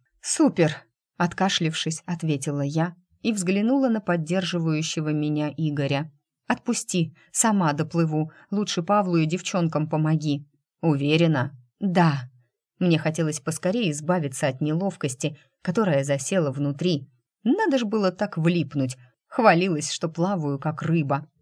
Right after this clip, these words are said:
а сама в водорослях запуталась, да ещё и при свидетелях, точнее, при одном, но очень важном свидетеле. И какая нелёгкая нас к этому фрегату понесла.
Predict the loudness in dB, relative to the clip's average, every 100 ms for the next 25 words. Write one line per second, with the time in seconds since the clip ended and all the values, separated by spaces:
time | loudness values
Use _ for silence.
0 | _ -2 0 0 0 2 0 0 -4 -4
1 | -4 -2 -4 -4 -4 -2 -2 -4 -10 _
2 | _ -6 -4 -2 -2 -2 -6 -2 -2 -2
3 | -2 -2 -2 -4 -8 -16 _ _ -4 0
4 | 0 0 -2 -2 -2 2 4 4 0 -6
5 | _ 2 2 2 0 2 0 0 -2 -4
6 | -4 -4 -2 -2 0 0 -2 -2 -6 _
7 | _ -4 0 0 2 4 4 4 2 -2
8 | -2 0 0 -2 -2 -2 0 -2 0 -2
9 | 0 -4 -6 -4 -4 -2 -4 -4 -4